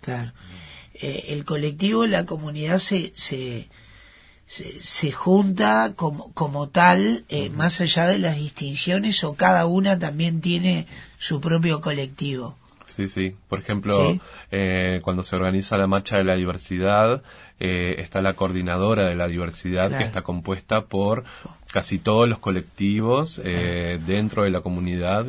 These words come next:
Speaker 2: que se organizan <coughs> para, bueno, seguir,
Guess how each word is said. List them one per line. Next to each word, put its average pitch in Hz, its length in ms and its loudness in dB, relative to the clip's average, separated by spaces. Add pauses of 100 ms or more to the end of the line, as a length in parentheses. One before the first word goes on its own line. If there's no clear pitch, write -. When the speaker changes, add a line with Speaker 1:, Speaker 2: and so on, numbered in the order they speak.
(120)
Speaker 2:
que 98 320 0 (300)
se - 160 -4
organizan 107 680 4
<coughs> 120 80 -8
para, 98 480 4
bueno, 95 380 0
seguir, 92 580 0